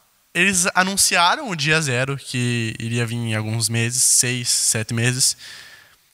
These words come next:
E daí, quando tava chegando próximo, eles adiaram o dia zero. E depois eles adiaram de novo. E depois eles adiaram mais um mês. E eles adiaram um ano. Mas a questão é, o consumo de água na cidade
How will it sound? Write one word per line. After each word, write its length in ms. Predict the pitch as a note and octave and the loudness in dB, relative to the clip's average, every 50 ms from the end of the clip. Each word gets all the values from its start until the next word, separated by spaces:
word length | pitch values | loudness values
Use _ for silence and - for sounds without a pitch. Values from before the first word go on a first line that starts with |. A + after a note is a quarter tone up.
| - - _ _ - | -20 -20 _ _ -2
E 80 | G#3 | 0
daí, 440 | F#3+ A3+ A3 G3+ F#3+ G3+ G#3+ A#3 A3+ - | 4 4 4 4 4 2 0 -2 -4 -6
quando 180 | - A3 G3 | -6 -4 0
tava 160 | F#3 G3+ G3 G#3+ | 0 0 2 2
chegando 260 | - A3 G3+ G3 G3+ | 2 2 0 -2 -4
próximo, 520 | - - - D#3 D#3 F3 - - F#3 F3+ | -4 0 4 4 4 4 2 -2 -2 -2
eles 180 | F#3 F3 D#3+ D3+ | 0 0 2 4
adiaram 800 | F3+ F3 D#3+ C#3 C#3 D3+ E3 C#3+ C#3+ F3 G#3 A3+ A#3 A3+ G3 F3+ | 4 4 4 2 2 4 6 6 6 6 4 2 0 -6 -4 -4
o 80 | E3 | -2
dia 180 | D3 C3+ C#3 C3+ | 0 2 2 2
zero. 380 | B2+ A#2 A#2+ A#2 B2 C3+ D3 - _ _ _ _ _ _ - - | 2 2 0 0 0 -2 -4 -8 _ _ _ _ _ _ -16 -6
E 80 | C#3+ C#3 | -2 0
depois 320 | C#3+ C3+ A#2+ C#3 C#3 B2+ | 0 2 4 4 4 4
eles 200 | B2+ B2+ B2 A#2+ | 2 0 0 2
adiaram 500 | A#2+ A#2 A#2+ A2+ A#2 A2+ A2 A2 A2+ A#2 | 2 2 2 2 4 4 4 4 4 2
de 100 | B2+ C#3 | 2 2
novo. 380 | D3+ C#3+ C3 C3 C3 C3 C3 C3 - _ _ _ _ _ _ _ - - | 2 2 2 2 0 0 -4 -6 -8 _ _ _ _ _ _ _ -4 -2
E 40 | |
depois 260 | A2+ G#2+ - A#2+ A#2 A2+ | -2 0 2 2 0 0
eles 160 | A2+ A#2 A#2 | 2 2 0
adiaram 320 | A#2+ A#2 A#2 A#2+ A2+ A2+ | 2 2 4 2 2 4
mais 220 | A2+ A#2+ C#3 D3 E3 | 4 4 4 4 2
um 80 | F3 | 4
mês. 440 | E3 D3+ D3 D3 D#3+ - - - - _ _ _ _ _ _ - B2+ | 6 6 6 6 4 2 -2 -4 -4 _ _ _ _ _ _ -14 -6
E 80 | A#2+ | -6
eles 160 | B2 B2+ B2+ | -4 -2 0
adiaram 420 | C3 B2+ B2 C3 C3+ C3+ C#3+ C#3+ - - _ _ - - | -2 0 2 4 4 4 4 2 -4 -10 _ _ -8 -4
um 220 | F#3+ G3+ G3 F3 | 0 2 4 4
ano. 300 | D3+ C3+ A#2 G#2 F#2+ F#2+ _ - | 4 4 2 0 -4 -8 _ -2
Mas 160 | - F3+ F#3 | 0 2 2
a 60 | G#3+ | 4
questão 360 | - G#3+ - - - A3+ A3+ E3 | 2 4 2 2 2 2 0 0
é, 160 | B2+ G2 - - - _ _ _ - - - - | -2 -2 -4 -10 -20 _ _ _ -20 -20 -20 -12
o 80 | - F3+ | -10 -6
consumo 420 | - G#3+ G#3 - - A#3 B3 C4 | -2 -2 0 2 0 0 -2 -2
de 120 | A#3 G3+ | 0 2
água 260 | F3+ F#3+ G#3 A3 G#3+ G3+ | 4 4 2 2 0 0
na 100 | F#3 F#3+ | 0 0
cidade 540 | - - D3 C3 B2 C3 D3+ D3+ B2 G2+ | 0 0 0 2 4 4 4 4 0 -8